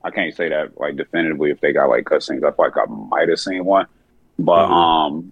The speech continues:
Speaker 1: it's a lot of text and stuff, so you have to read. I mean, that's gonna take time or whatever, right? Um, but,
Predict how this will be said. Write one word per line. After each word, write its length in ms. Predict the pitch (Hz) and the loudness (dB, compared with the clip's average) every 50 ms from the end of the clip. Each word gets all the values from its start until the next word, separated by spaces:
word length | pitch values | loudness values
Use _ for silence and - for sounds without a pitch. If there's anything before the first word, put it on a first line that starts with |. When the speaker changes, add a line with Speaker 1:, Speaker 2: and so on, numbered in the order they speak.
| _ _ - | _ _ -4
Speaker 1:
it's 180 | 101 101 - | -4 -2 0
a 60 | 101 90 | 2 2
lot 180 | 90 92 87 | 2 2 2
of 120 | 87 85 - | 0 -4 -6
text 300 | - 95 87 - - 95 | -4 -4 -4 -6 -8 -12
and 100 | 85 - | -14 -10
stuff, 220 | - 90 85 80 | -8 -8 -8 -8
so 140 | - - 85 | -8 -8 -6
you 180 | 85 85 87 | -6 -4 -2
have 160 | - 90 85 - | -2 -4 -4 -6
to 100 | 80 76 | -8 -8
read. 460 | 82 85 82 80 80 76 73 - - | -6 -6 -6 -6 -6 -8 -10 -8 -8
I 60 | 82 85 | -8 -6
mean, 320 | 87 85 82 78 80 80 82 | -6 -6 -8 -8 -10 -4 -2
that's 220 | 87 87 90 - | 0 0 0 -2
gonna 220 | - 87 76 73 | -6 -10 -12 -12
take 260 | - - 87 85 80 - | -6 -4 -4 -4 -4 -6
time 360 | - 87 85 82 80 78 76 | -6 -6 -6 -6 -6 -8 -8
or 120 | 69 71 | -8 -6
whatever, 260 | 69 71 71 - 67 | -4 -4 -6 -6 -4
right? 260 | 69 76 76 73 73 - _ _ _ _ _ _ _ _ _ - | -2 -2 -2 -2 -4 -8 _ _ _ _ _ _ _ _ _ -2
Um, 600 | - 82 85 82 80 78 76 78 73 71 71 73 - _ _ _ _ _ _ _ _ _ _ - | 0 2 2 2 2 2 0 -2 -4 -8 -12 -16 -18 _ _ _ _ _ _ _ _ _ _ -12
but, 460 | - - 104 98 95 92 87 85 78 | -2 2 4 4 6 6 4 2 0